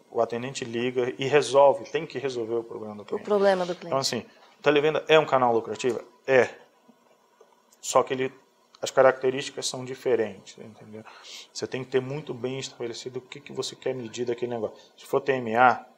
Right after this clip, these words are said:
Speaker 1: você não vai conseguir fazer.
Speaker 2: Ou seja, o seu televenda, porque você tá me dizendo, é como se fosse um vendedor da loja física, que
Speaker 1: É
Speaker 2: ele
Speaker 1: como
Speaker 2: sabe
Speaker 1: se
Speaker 2: do,
Speaker 1: fosse um vendedor da loja
Speaker 2: né,
Speaker 1: física.
Speaker 2: do que, que ele tá falando, da
Speaker 1: Sim,
Speaker 2: profundidade do
Speaker 1: sim.
Speaker 2: produto, se é isso, se é aquilo, se
Speaker 1: Exatamente,
Speaker 2: conecta com isso,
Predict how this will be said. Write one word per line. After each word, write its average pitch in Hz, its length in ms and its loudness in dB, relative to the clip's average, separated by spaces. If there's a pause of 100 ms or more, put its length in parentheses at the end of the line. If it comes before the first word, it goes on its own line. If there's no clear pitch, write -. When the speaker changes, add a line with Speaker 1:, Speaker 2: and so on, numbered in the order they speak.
(220)
Speaker 1:
você - 160 -20
não 170 100 -10
vai 127 160 6
conseguir - 400 -12
fazer. - 160 -8
Speaker 2:
Ou 330 100 8
seja, 202 300 4
o 208 60 2
seu 320 160 6
televenda, 226 400 8
porque - 100 -8
você 208 100 0
tá 190 140 -2
me 185 100 -4
dizendo, 170 360 2
é 285 40 8
como 330 200 0
se 330 100 2
fosse 277 340 8
um 349 60 4
vendedor 339 400 10
da 302 100 12
loja 320 240 12
física, 226 380 -4
que 156 60 2
Speaker 1:
É - 20 2
Speaker 2:
ele - 60 0
Speaker 1:
como 127 100 4
Speaker 2:
sabe 233 200 12
Speaker 1:
se 220 40 -6
Speaker 2:
do, - 60 6
Speaker 1:
fosse 139 180 4
um 143 60 -6
vendedor 131 360 -2
da 110 80 -2
loja 113 160 0
Speaker 2:
né, 208 100 10
Speaker 1:
física. 277 100 12
Speaker 2:
do 262 100 4
que, 247 120 8
que 240 100 4
ele 233 100 6
tá 220 140 10
falando, 214 440 10
da 208 120 12
Speaker 1:
Sim, - 20 -4
Speaker 2:
profundidade 220 680 12
do 202 100 4
Speaker 1:
sim. 208 60 -12
Speaker 2:
produto, 196 480 0
se - 140 2
é 190 80 10
isso, 226 260 2
se - 120 2
é 190 40 10
aquilo, 220 360 2
se 220 60 4
Speaker 1:
Exatamente, - 120 8
Speaker 2:
conecta 214 420 8
com 202 160 -2
isso, 233 180 2